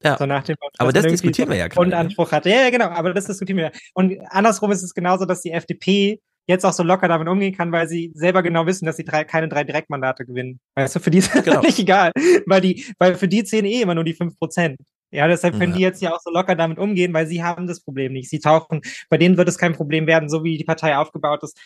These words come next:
Speaker 2: laufen sie niemals Gefahr, dass sie jetzt irgendwie, äh, drei Direktmandate irgendwie gewinnen, ja, und
Speaker 1: Mhm.
Speaker 2: deshalb ist es jetzt für sie so okay.
Speaker 1: Genau.
Speaker 2: Nee, es ist völlig albern und da sieht man dann auch einfach, wie halt so ein System halt mal geschaffen wurde,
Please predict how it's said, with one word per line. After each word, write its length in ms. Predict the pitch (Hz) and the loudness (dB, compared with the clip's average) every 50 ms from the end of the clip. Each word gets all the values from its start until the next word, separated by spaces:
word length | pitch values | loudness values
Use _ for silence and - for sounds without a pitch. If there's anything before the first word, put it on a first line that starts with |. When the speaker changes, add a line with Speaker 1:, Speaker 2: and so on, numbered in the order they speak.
| _ _ - | _ _ -2
Speaker 2:
laufen 240 | 151 160 156 175 | -2 0 0 -2
sie 100 | 160 147 | -4 -6
niemals 360 | 151 160 170 175 170 160 165 - | -6 -4 -2 -2 -2 -2 -4 -8
Gefahr, 320 | - - - 143 147 160 | -12 -4 0 0 2 2
dass 160 | 151 156 156 | 0 -2 -6
sie 80 | - 147 | -4 -4
jetzt 260 | 147 139 135 - - | -4 -4 -4 -8 -6
irgendwie, 520 | - 151 143 139 139 147 143 143 143 143 | -4 -4 -2 -2 -2 -2 0 2 2 2
äh, 500 | 139 135 - 135 139 143 143 143 135 131 | 2 2 2 2 4 4 4 2 0 -2
drei 280 | - - - 143 147 151 | -6 -2 0 0 0 0
Direktmandate 880 | 143 147 - 147 151 - - 151 143 135 135 131 131 - 135 131 131 131 - | 0 -2 -2 -2 -4 -2 -2 -2 0 2 2 0 0 -2 -4 -4 -6 -6 -6
irgendwie 240 | 135 131 131 147 123 | -8 -8 -8 -4 -4
gewinnen, 380 | 131 123 135 135 135 131 131 | -2 0 0 0 0 0 0
ja, 180 | 131 131 135 143 | 0 0 0 0
und 340 | - - 131 131 131 127 - | 0 -2 -4 -4 -4 -6 -4
Speaker 1:
Mhm. 440 | - 123 117 95 87 87 98 113 - _ _ _ _ _ _ - | -2 0 0 0 -2 -2 -4 -6 -10 _ _ _ _ _ _ -2
Speaker 2:
deshalb 240 | - 147 - 151 139 | -2 0 2 2 2
ist 80 | 147 147 | 2 2
es 120 | 147 143 | 2 2
jetzt 160 | - 156 147 | 0 0 2
für 100 | - 165 | 0 -2
sie 120 | 143 135 139 | 0 0 0
so 120 | 131 139 | 0 0
okay. 340 | 127 120 - 143 135 127 - - - - - | -2 0 -2 -2 -2 -2 -4 -8 -16 -10 -4
Speaker 1:
Genau. 160 | - 123 107 - | -2 0 2 4
Speaker 2:
Nee, 100 | 175 196 | 4 2
es 100 | 190 190 | 2 0
ist 140 | 185 - | -2 0
völlig 220 | - 185 190 196 - 127 | 0 0 0 0 -2 0
albern 320 | 143 165 185 185 175 170 | 2 2 2 2 2 2
und 100 | 170 160 | 2 2
da 80 | 170 156 | 2 0
sieht 160 | 143 156 - | 0 -2 -4
man 100 | 180 180 | -2 -2
dann 120 | 175 170 165 | 0 0 -2
auch 120 | 165 - | -2 -2
einfach, 360 | - 139 151 160 165 165 151 - | -4 -8 -6 -4 -6 -6 -6 -8
wie 160 | - 156 147 | -8 -8 -4
halt 200 | 156 156 160 - | -4 -4 -4 -6
so 120 | - 156 151 | -8 -10 -8
ein 300 | 151 151 151 151 151 143 | -8 -10 -10 -12 -12 -10
System 520 | 127 151 156 - - - - 156 170 175 | -8 -8 -8 -10 -8 -2 0 2 2 4
halt 140 | 165 160 151 | 2 2 2
mal 220 | - 139 143 151 143 | 2 0 0 0 0
geschaffen 480 | 151 - - 156 160 - 185 175 160 | 0 0 0 0 2 2 0 0 2
wurde, 420 | 165 170 175 165 175 175 175 170 | 2 2 4 4 4 2 2 0